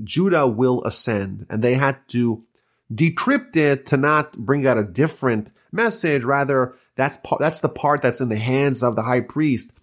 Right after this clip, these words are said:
on this low level of prophecy to be able to understand exactly what the message is and how to assemble the message from the letters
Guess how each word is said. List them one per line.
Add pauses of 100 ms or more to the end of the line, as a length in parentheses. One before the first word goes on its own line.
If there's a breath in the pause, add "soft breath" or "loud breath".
(240)
on
this
low
level
of
prophecy
to
be
able
to
understand
exactly
what
the
message
is
and
how
to (320 loud breath)
assemble (180 loud breath)
the
message
from
the
letters